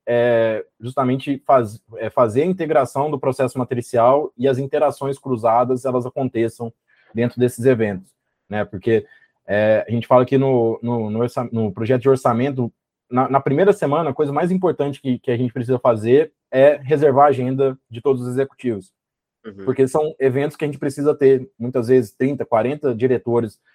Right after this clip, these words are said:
Speaker 1: numa mesma sala, pra que a gente fique lá o dia todo discutindo sobre o negócio e, no final do dia, a gente consiga sair com uma, uma peça orçamentária, né? Então,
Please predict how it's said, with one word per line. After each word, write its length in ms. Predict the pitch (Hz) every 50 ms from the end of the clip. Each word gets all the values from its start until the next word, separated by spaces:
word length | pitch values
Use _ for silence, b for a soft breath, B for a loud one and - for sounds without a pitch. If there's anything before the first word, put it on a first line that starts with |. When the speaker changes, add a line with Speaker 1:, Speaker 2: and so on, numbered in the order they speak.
| _ _ _
Speaker 1:
numa 200 | - 113 117 123
mesma 280 | 120 127 131 131 147 143
sala, 460 | 135 - 123 117 117 127 139 165 185 - _ _ _ _ _ _
pra 120 | 120 120
que 80 | - 135
a 20 |
gente 140 | 135 127 -
fique 160 | 139 127 -
lá 100 | 139 139
o 80 | 135 123
dia 200 | 120 131 170 180
todo 280 | - 151 151 151 151 139
discutindo 440 | - _ - 139 - - 135 131
sobre 260 | 127 - 135 123 135 131
o 20 |
negócio 500 | 139 165 147 123 120 131 139 - - 147
e, 180 | 147 147 151 147 -
no 200 | 143 139 139 139
final 220 | 139 - 139 139 139
do 100 | 139 117
dia, 200 | 104 123 127 123
a 20 |
gente 160 | 131 131 127
consiga 340 | - 143 131 - - 120 120
sair 300 | 117 - 135 120 113 113
com 140 | - - 123
uma, 360 | 127 127 123 120 117 117 117 -
uma 140 | 123 131 123
peça 240 | - 123 113 - 123
orçamentária, 540 | 120 - 120 127 135 135 123 98 87 80 - _ _ _ _ _ _ _ _ _ _ _ _ -
né? 120 | 113 113
Então, 320 | 113 - - 131 127 117